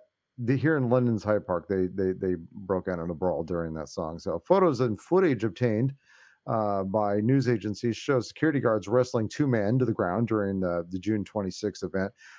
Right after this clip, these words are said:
while another guard puts his hand around a man's neck and a fourth concert goer is forcibly held back. Later in the video, an irate woman in green is led away.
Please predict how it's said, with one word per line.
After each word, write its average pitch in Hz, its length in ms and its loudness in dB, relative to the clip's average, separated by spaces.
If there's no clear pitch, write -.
while 135 260 4
another 151 300 4
guard 131 440 4
puts 139 240 0
his 120 180 0
hand 127 460 2
around 113 340 2
a 101 60 0
man's 104 400 0
neck 95 320 -4
and 107 100 -6
a 92 60 -8
fourth 113 340 0
concert 95 460 -4
goer 98 320 0
is 101 100 -8
forcibly 90 580 0
held 80 240 -4
back. 85 260 0
Later 143 240 4
in 127 80 4
the 110 80 4
video, 110 400 4
an 107 80 0
irate 127 500 4
woman 107 440 -2
in 110 160 0
green 113 380 2
is 101 160 -4
led 92 180 0
away. 98 340 2